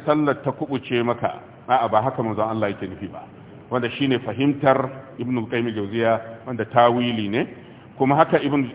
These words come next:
Ibn Taymiyyah a littafin Majmu'u Fatawa, mujallad na ishirin da biyu, shafi na hamsin da hudu. Ibn Taymiyyah ya ce, "Tafwitul asri,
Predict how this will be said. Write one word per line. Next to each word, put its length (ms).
Ibn 300
Taymiyyah 640
a 40
littafin 340
Majmu'u 460
Fatawa, 560
mujallad 400
na 400
ishirin 320
da 80
biyu, 140
shafi 320
na 100
hamsin 300
da 80
hudu. 260
Ibn 180
Taymiyyah 420
ya 120
ce, 180
"Tafwitul 640
asri, 540